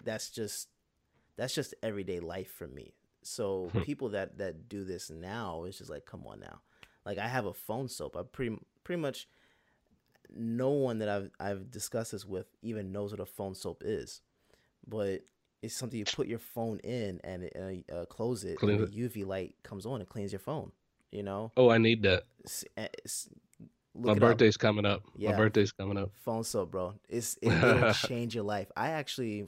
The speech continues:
Speaker 1: for the longest time, was, uh, cleaning my phone with just Clorox wipes.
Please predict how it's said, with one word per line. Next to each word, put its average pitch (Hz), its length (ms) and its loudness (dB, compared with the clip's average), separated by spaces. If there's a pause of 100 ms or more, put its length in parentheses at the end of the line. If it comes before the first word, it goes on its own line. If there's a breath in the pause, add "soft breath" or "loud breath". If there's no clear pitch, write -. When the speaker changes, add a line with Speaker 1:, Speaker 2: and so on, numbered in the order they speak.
(100)
Speaker 1:
for 117 100 -2
the 101 100 -2
longest 107 460 -6
time, 95 360 -8 (420)
was, 98 400 -6
uh, 92 100 -8
cleaning 107 300 -8
my 92 100 -6
phone 95 280 -6
with 92 120 -10
just - 200 -10
Clorox 147 300 -6
wipes. 80 380 -10